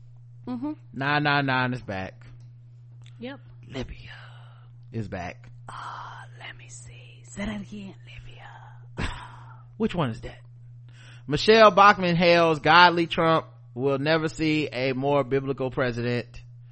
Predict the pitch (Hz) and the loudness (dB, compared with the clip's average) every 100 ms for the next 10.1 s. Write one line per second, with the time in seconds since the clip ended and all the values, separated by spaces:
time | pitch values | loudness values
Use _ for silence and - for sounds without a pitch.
0 | - - - - - - 160 175 175 160 | -20 -20 -20 -20 -16 -2 0 4 2 2
1 | 151 147 139 135 135 120 117 123 120 123 | 2 0 -2 -2 -2 -4 0 -2 -2 -4
2 | 120 120 117 117 120 113 107 107 104 104 | -2 -4 -6 -8 -6 -6 -6 -6 -8 -10
3 | - 104 107 98 101 - 110 98 - - | -8 -10 -10 -12 -14 -10 -10 -10 -14 -18
4 | - - 110 104 98 98 - - - - | -20 -14 -8 -6 -6 -8 -12 -20 -20 -20
5 | - - 123 135 151 151 - 117 120 120 | -20 -8 -4 0 2 2 -2 -8 -8 -6
6 | 127 110 98 113 - - 113 117 117 117 | -6 -4 -6 -8 -14 -10 -8 -6 -4 -4
7 | 113 110 131 117 113 107 101 110 - 101 | -4 -4 -4 -2 -2 -4 -4 -6 -6 -8
8 | 98 95 92 92 110 117 120 110 107 104 | -6 -8 -10 -4 -2 -2 -2 -4 -6 -6
9 | 101 101 95 101 - 98 101 90 90 80 | -6 -6 -6 -10 -8 -10 -8 -8 -8 -10